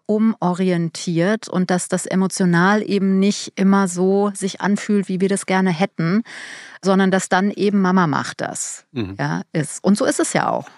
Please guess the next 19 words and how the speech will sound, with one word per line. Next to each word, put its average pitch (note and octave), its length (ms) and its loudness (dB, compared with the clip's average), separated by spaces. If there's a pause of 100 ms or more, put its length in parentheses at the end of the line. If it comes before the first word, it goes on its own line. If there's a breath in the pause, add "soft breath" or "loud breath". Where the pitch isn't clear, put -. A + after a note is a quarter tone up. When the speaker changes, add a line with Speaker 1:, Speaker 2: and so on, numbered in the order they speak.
Speaker 1:
Mama F#3+ 260 4
macht C#3+ 300 -4
das. - 320 -16 (280)
Speaker 2:
Du A2+ 160 -4
hast - 160 -4
mir E3 120 4
mal C3+ 140 2
in B2 100 0
einer D3+ 340 0
Folge C3+ 640 -2
wirklich B2 320 -4
die - 160 -6
Augen C3+ 340 2
geöffnet, C3 560 -2
als G#2+ 320 -4
du A#2+ 160 -2
darüber A2 480 0
gesprochen A#2 720 -4
hast, B2 400 -6